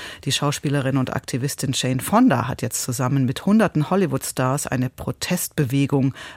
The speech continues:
aus der Zeit des Kalten Kriegs wieder zum Leben erweckt,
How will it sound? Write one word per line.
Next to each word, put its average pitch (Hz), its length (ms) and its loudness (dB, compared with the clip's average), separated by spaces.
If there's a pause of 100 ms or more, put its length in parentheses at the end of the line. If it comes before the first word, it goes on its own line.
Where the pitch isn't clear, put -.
(160)
aus 208 240 4
der 180 140 0
Zeit 151 280 -2
des - 140 -4
Kalten 135 360 -4
Kriegs - 440 -4
wieder 127 200 0
zum 117 200 -2
Leben 123 300 0
erweckt, 123 500 -4